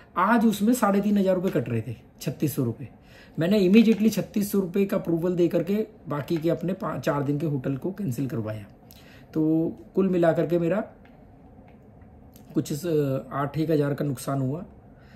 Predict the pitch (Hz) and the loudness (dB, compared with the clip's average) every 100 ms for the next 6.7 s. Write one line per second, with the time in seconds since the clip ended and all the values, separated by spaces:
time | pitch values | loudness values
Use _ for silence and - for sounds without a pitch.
0 | - - 143 135 147 151 143 127 143 139 | -10 2 2 4 2 2 0 2 0 0
1 | 185 - - 143 135 131 127 - - - | -4 -6 -10 0 2 2 -2 -6 -20 -10
2 | 135 135 131 120 139 147 131 131 123 123 | -6 -2 -2 -2 -2 -2 -2 -2 -2 0
3 | 135 131 117 160 - - - - - - | 0 -2 -6 -10 -12 -14 -20 -20 -20 -8
4 | - 131 120 104 104 - - - - - | 0 2 2 -2 -12 -18 -20 -20 -20 -20
5 | - - 170 175 156 151 185 185 185 156 | -4 2 2 2 -2 0 0 2 0 -2
6 | 175 175 180 156 - 117 110 | -2 -2 -2 -2 -2 -6 -6